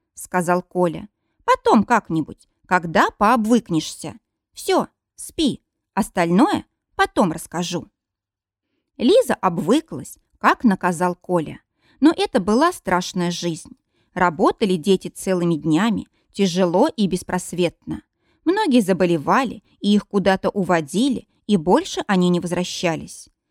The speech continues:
Ещё, как и говорил Коля, приходили иногда дядьки из большого взрослого дома и уводили кого-то из ребят. Но новых детей тоже приводили.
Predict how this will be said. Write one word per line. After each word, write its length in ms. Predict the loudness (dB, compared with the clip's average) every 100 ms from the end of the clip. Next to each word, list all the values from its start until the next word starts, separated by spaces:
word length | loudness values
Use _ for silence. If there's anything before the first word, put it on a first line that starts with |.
| _
Ещё, 600 | -4 0 0 0 0 0 -2 _
как 200 | -2 -2
и 40 |
говорил 440 | -2 2 2 0 -4
Коля, 420 | 0 0 0 -6 -18 _ _
приходили 500 | -4 0 0 2 0 2
иногда 380 | 2 2 0
дядьки 440 | 0 0 -2 -4 -8
из 180 | -6 -2
большого 680 | -4 -4 -8 0 2 2
взрослого 560 | -2 0 -2 0 -6 -6
дома 480 | -2 2 2 0 -4 _ _
и 120 | 2
уводили 560 | 4 4 2 0 0 0
кого-то 420 | 0 -2 -2 -6
из 220 | -8 -6
ребят. 380 | -4 -2 -2 -6 _ _ _ _ _ _
Но 180 | 2 2
новых 420 | 4 4 2 -2
детей 500 | -4 -6 -6 -8 -8 _ _
тоже 300 | -2 -2 -2
приводили. 760 | 0 0 0 0 -2 -4 -12